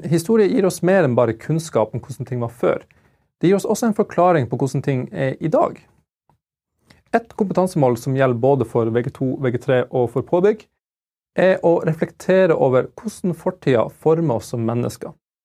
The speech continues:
Det er kanskje lett å tenke på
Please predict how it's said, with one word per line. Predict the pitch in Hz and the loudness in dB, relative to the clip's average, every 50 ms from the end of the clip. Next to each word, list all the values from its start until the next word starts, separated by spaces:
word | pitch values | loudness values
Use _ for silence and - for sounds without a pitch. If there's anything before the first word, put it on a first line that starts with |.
| _ _ _ _ _ _ _ _ _ _ _ _ _ _ _ _ _ _ _ _ _ - | _ _ _ _ _ _ _ _ _ _ _ _ _ _ _ _ _ _ _ _ _ -4
Det | - | -2
er | - 151 151 151 | 0 0 0 0
kanskje | - 180 - 170 165 170 | 0 -2 0 2 2 0
lett | 170 - - - - | 0 -2 -8 -4 -2
å | 151 139 135 127 - | 0 0 0 0 0
tenke | 156 151 - 147 | -2 -2 -2 -2
på | 131 | -2